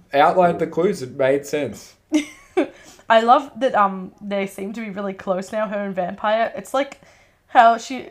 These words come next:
Speaker 2: she, like, was thirsting for Frill Neck last year. This year she's
Speaker 1: <laughs>
Speaker 2: got, like, this gal pal thing with
Speaker 1: Yeah.
Speaker 2: Vampire.
Speaker 1: Besties with gal-, besties with Vampire.
Speaker 2: The whole little bit where she got a Bloody Mary, I was like, "This is the kind of content that I wanted between
Speaker 1: <laughs>
Speaker 2: performances." Hon-,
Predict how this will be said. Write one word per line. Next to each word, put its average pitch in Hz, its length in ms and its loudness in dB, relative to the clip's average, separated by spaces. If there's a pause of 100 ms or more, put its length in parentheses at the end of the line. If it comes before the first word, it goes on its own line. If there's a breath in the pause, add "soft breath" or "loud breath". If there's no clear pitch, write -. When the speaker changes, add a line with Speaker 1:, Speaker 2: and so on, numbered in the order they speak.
Speaker 2:
she, 208 240 -12
like, 196 320 -6
was 196 140 -12
thirsting 233 420 -6
for 226 140 -12
Frill 226 240 -8
Neck 214 240 -8
last 202 320 -4
year. 185 180 -6
This 214 240 -14
year 208 160 -10
she's 208 140 4
Speaker 1:
<laughs> 165 160 4
Speaker 2:
got, 190 320 0 (100)
like, 185 260 -8
this 196 320 -10 (120)
gal 202 340 -2
pal 202 320 0
thing 196 380 -4
with 185 200 -12
Speaker 1:
Yeah. 196 180 -2
Speaker 2:
Vampire. 190 480 2 (680 soft breath)
Speaker 1:
Besties 104 440 -2
with 95 140 -12
gal-, 87 280 -6 (200)
besties 98 320 -8
with 95 140 -14
Vampire. 87 460 -4
Speaker 2:
The 247 100 2
whole 254 220 0
little 285 180 -2
bit 214 240 -6
where 240 100 -6
she 196 140 -6
got 214 100 -6
a 214 60 -6
Bloody 202 200 0
Mary, 196 380 -2
I 202 140 -2
was 208 120 -8
like, 277 280 -4
"This 277 200 -12
is 381 120 -12
the - 80 -14
kind 392 200 0
of 381 60 -4
content 349 480 -4
that 208 100 -2
I 202 60 0
wanted 190 280 -4
between 196 300 4
Speaker 1:
<laughs> - 20 4
Speaker 2:
performances." 185 840 4
Hon-, 226 320 -6